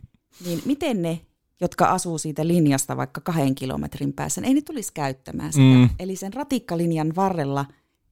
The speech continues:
Speaker 1: ei asu tarpeeksi sitä massaa, joka sitä voisi käyttää.
Speaker 2: Mut eikö sitä vähän ole niinku piirrelty joissakin suunnitelmissa nimenomaan sinne niinku Linnanmaalle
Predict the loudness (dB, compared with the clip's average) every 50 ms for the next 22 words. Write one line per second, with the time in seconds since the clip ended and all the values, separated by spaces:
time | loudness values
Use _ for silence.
0 | _ -4 0 0 0 2 0 -2 -2 -4 -8 -8 -10 _ _ -2 -2 0 0 -2
1 | -6 -6 -6 -6 -4 -4 -4 -4 -4 -4 -4 -6 -4 -2 -2 -2 -2 -4 -4 -4
2 | -2 -2 0 -2 -2 -4 -2 -2 -4 -4 -6 -8 _ -10 -10 -6 -4 -2 -2 -2
3 | -4 -6 -6 -6 -6 -6 -6 -6 -6 -6 -6 -6 -6 -6 -8 _ _ _ _ -16
4 | -14 -14 -14 -16 -20 -20 _ _ _ _ _ _ _ _ _ _ _ -6 -2 0
5 | 4 4 4 4 4 4 4 6 6 8 8 8 8 8 6 6 6 6 6 4
6 | 2 -2 _ 0 2 4 4 6 4 4 2 2 0 0 0 2 2 2 0 -2
7 | -6 -6 -4 -2 0 0 0 -2 -2 -4 -4 0 2 4 4 4 4 4 4 4
8 | 4 2 2 0 0 2 2 0 0 0 -2 -2 0 0 2 2 0 0 -2 -4
9 | -6 -6 -8 -8 -10